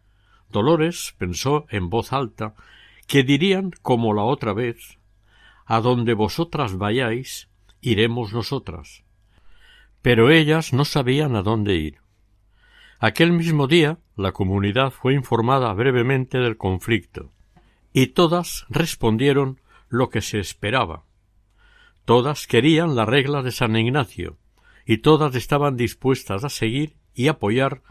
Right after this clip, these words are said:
lo que juzgaran oportuno las dos hermanas fundadoras. El cinco de febrero,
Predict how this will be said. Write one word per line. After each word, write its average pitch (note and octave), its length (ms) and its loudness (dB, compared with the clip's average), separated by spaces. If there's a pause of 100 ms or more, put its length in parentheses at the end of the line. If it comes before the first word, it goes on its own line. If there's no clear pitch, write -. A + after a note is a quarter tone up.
(420)
lo A#2 180 0
que B2+ 160 -2
juzgaran D#3+ 640 -2
oportuno D3 640 -2 (140)
las A2 300 -2
dos D3 400 -2
hermanas A2+ 560 -2
fundadoras. F#2+ 840 -6 (920)
El C3+ 200 4
cinco E3 380 -2
de E3+ 100 -2
febrero, B2 520 0